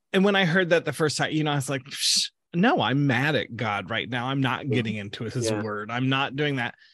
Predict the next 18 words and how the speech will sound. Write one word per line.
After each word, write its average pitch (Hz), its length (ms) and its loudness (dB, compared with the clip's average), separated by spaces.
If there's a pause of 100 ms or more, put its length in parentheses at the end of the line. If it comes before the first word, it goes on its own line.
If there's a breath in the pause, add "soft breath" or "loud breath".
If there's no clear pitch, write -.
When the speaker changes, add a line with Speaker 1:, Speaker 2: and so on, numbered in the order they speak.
(440 soft breath)
Speaker 1:
But 156 140 2
that 160 160 4
is 147 140 2
exactly 135 600 0
what 127 140 0
I 120 100 2
needed. 113 460 -6
And, 123 240 -6
and 120 200 -6
to 131 120 -2
draw 131 320 0
closer 135 420 -4
to 135 80 -2
him 120 300 -2
and 120 200 -2
<laughs> - 0 -
see 135 600 2
that, 117 300 -2